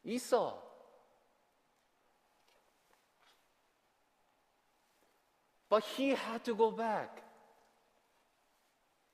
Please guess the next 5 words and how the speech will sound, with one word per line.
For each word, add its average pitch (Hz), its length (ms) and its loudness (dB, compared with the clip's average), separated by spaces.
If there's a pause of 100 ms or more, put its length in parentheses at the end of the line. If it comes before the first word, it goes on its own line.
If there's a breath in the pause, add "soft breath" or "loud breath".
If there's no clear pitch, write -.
(1000)
But 180 260 6
in 214 320 2
God's 226 400 8
eyes, 165 640 6 (520)
Jacob, 180 560 6